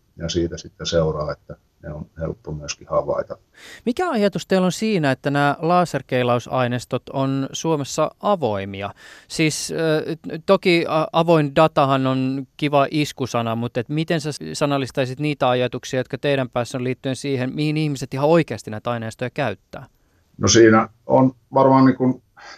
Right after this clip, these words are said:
Speaker 1: ehkä suurimpana ajatuksena toisaalta on, on se, että Suomi ajatellaan tämmöisenä avoimena yhteiskuntana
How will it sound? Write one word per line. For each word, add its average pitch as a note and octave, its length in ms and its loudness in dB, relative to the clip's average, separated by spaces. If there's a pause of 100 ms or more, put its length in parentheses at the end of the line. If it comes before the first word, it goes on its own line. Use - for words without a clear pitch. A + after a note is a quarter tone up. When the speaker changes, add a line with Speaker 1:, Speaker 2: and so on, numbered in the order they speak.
(100)
Speaker 1:
ehkä A#2 220 -10
suurimpana C3 540 2
ajatuksena B2 540 4
toisaalta A#2 640 4 (300)
on, G#2+ 280 -10
on G#2+ 200 -10
se, G#2 160 2
että G2+ 320 -4 (120)
Suomi G2+ 440 -2 (220)
ajatellaan G2 560 -2
tämmöisenä F#2 440 -6
avoimena F2 520 -6
yhteiskuntana E2+ 880 -10